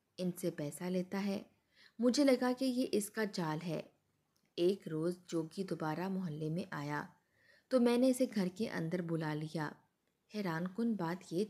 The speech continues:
थी कि जोगी जिस भी घर सांप छोड़ता, वो औरत सात दिन में हामला हो जाती।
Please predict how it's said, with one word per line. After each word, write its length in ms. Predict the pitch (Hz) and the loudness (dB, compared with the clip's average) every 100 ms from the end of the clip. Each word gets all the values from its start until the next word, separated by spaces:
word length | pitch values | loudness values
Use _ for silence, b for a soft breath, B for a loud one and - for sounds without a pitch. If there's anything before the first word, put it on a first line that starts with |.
| - | -2
थी 100 | 156 - b b b b | -4 -4 b b b b
कि 100 | 285 | -2
जोगी 420 | 233 220 226 233 262 | 4 6 6 4 0
जिस 340 | 196 190 202 | 2 0 0
भी 100 | 254 | -2
घर 200 | 247 233 | 0 -2
सांप 420 | 233 - 165 196 202 | -2 -4 -4 -4 -6
छोड़ता, 520 | 190 156 160 160 160 - _ _ - | -6 -6 -4 -4 -4 -10 _ _ -8
वो 160 | 208 269 - | -2 -2 0
औरत 340 | 180 180 220 | 0 2 0
सात 360 | - - 180 208 190 | -4 -4 -2 -2 -2
दिन 180 | 170 160 | -2 -2
में 160 | 165 | 0
हामला 380 | 208 190 156 165 | 0 -2 -2 -2
हो 160 | 185 165 | -2 -2
जाती। 420 | 160 156 - 151 | -2 -4 -4 -4